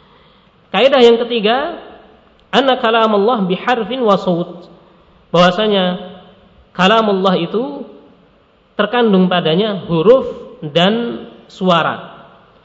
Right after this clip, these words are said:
Hal ini sebagaimana Allah Subhanahu wa taala mensifatinya di dalam Al-Quran dengan kata nida. Dengan kata nida, panggilan.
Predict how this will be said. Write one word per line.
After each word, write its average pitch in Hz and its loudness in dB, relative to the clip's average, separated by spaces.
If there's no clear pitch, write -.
Hal 185 2
ini 294 -6
sebagaimana 208 0
Allah 220 0
Subhanahu 233 -4
wa 208 0
taala 214 -4
mensifatinya 220 -4
di 175 0
dalam 196 2
Al-Quran 180 -2
dengan 175 0
kata 202 -6
nida. 175 2
Dengan 160 -4
kata 196 -4
nida, 156 -2
panggilan. 143 -4